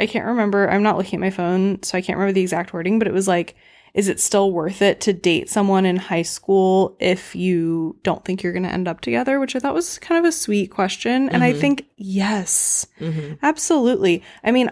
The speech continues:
Speaker 1: I'm such a, uh, like, delusional romantic sometimes that basically every single person I've ever been with, I've been like, "This is it. Like, this is the one." I will say it felt very different with Grace. But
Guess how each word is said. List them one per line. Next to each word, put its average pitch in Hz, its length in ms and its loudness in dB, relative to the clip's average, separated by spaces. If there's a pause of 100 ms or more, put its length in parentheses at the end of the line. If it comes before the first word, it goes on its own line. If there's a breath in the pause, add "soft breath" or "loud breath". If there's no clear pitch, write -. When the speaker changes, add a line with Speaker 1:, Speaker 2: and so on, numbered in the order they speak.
Speaker 1:
I'm 233 640 2
such - 440 0
a, 170 560 2 (320)
uh, 170 440 0
like, 160 260 -6
delusional 175 580 0
romantic 180 580 -2
sometimes 233 580 0
that - 360 0
basically 196 440 2
every 175 240 0
single 165 220 -6
person 175 300 -8
I've 170 160 -2
ever 160 240 -4
been 160 180 -6
with, 202 160 0
I've 190 160 -4
been 196 140 -2
like, 196 180 -4
"This 202 220 -6
is 226 100 -6
it. 302 320 2
Like, 180 160 -2
this 196 140 -6
is 214 80 -10
the 254 100 -4
one." 233 320 0 (460 loud breath)
I 254 80 2
will 240 180 2
say 170 200 0
it 165 120 0
felt 190 180 2
very 165 180 -2
different - 260 -14
with - 140 -14
Grace. - 340 -12
But 190 420 2